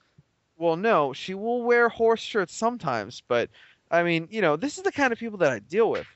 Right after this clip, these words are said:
um, on a semi-regular basis when I hang out with my girlfriend's friends, are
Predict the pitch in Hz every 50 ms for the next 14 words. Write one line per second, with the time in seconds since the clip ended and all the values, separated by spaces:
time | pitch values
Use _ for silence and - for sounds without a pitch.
0 | _ _ - 107 123 120 120 120 113 113 95 - 123 127 120 120 120 - - -
1 | 160 135 135 135 131 127 120 120 123 123 123 120 104 107 107 123 147 190 214 -
2 | 147 127 - - - - - - 127 123 120 117 117 117 110 _ - 139 135 131
3 | 127 123 110 123 131 131 131 - - 240 359 - - 143 127 - - 123 123 123
4 | 131 131 - - - 113 117 120 123 123 127 123